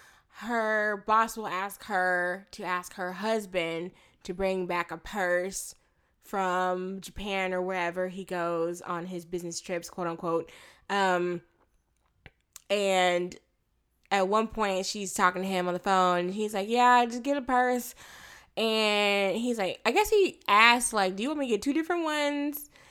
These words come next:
And she was like, "Honestly, who cares?" <laughs> It doesn't matter.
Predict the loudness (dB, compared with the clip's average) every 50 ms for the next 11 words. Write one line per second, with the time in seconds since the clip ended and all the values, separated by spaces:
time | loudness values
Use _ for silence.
0 | -20 _ -4 -2 -2 0 0 2 2 4 4 4 2 2 4 4 4 4 4 4
1 | 4 2 2 2 2 2 2 0 -2 -4 -4 -4 -4 -4 -2 4 8 8 8 8
2 | 6 2 -4 4 10 12 12 12 12 12 12 12 12 12 12 10 8 8 10 8
3 | 6 6 8 10 10 12 12 12 10